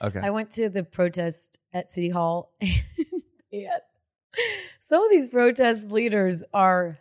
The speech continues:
Speaker 2: hilarious. And the one at City Hall, I, he was an older gentleman, older black gentleman, and he, I think you could tell he'd been protesting since the sixties 'cause some, the whole time I was like, "Yo, someone get this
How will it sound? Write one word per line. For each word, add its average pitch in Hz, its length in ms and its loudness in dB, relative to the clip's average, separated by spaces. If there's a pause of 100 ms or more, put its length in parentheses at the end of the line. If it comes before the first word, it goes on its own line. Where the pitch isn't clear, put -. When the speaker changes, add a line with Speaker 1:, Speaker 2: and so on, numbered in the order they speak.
Speaker 2:
hilarious. 185 680 0
And 190 300 -2 (120)
the 214 100 -2
one 240 160 -2
at - 100 -8
City 190 200 -2
Hall, 165 380 0 (1200)
I, 208 140 0 (100)
he 214 120 -4
was 196 100 -4
an - 80 -2
older 247 300 2
gentleman, 202 420 -2 (140)
older 214 220 -2
black 220 220 -4
gentleman, 185 400 -4
and 185 220 -6
he, 185 880 -8 (540)
I 233 80 6
think 339 200 -4
you 403 80 0
could 311 120 -2
tell 277 120 6
he'd 233 120 2
been 190 260 -4 (140)
protesting 180 580 0
since 165 300 -8
the 165 100 -14
sixties 185 580 -8
'cause 208 320 -4 (200)
some, 269 220 -8 (600)
the 233 80 4
whole 302 120 8
time 269 180 0
I 214 60 0
was 202 120 -2
like, 175 300 0
"Yo, - 220 -12
someone 262 340 -12
get 208 200 -4
this 175 200 -6